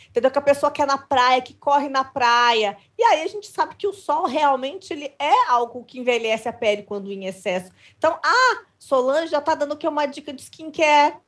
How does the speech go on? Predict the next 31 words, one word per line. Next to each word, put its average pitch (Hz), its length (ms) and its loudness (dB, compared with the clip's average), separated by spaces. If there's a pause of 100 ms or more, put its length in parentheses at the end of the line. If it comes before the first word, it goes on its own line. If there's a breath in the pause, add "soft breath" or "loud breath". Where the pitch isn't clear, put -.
(160)
pro 247 140 -4
Erasmo, 254 720 2
sabe? 285 340 0 (220 loud breath)
E 302 80 4
aí, 320 80 6
quando 370 320 -6
chama 302 340 -2
ele 277 200 -2
de 262 120 -10
maracujá 254 540 0
de 233 120 -10
gaveta, 226 560 2 (160 loud breath)
é 285 100 2
uma 320 180 2
coisa 320 260 -4
que 311 180 -10
já 320 260 2
linka 294 800 -4 (280)
pra 311 160 4
ela 302 160 4
dizendo, 294 440 -6 (100)
"Eu 311 280 -4
tenho 302 300 -4
história, 262 640 2
que 247 120 -6
eu 247 80 -2
sou 311 280 -6
dos 285 200 -8
anos 254 240 -2
noventa, 226 720 -8 (200 soft breath)
mas 269 200 -4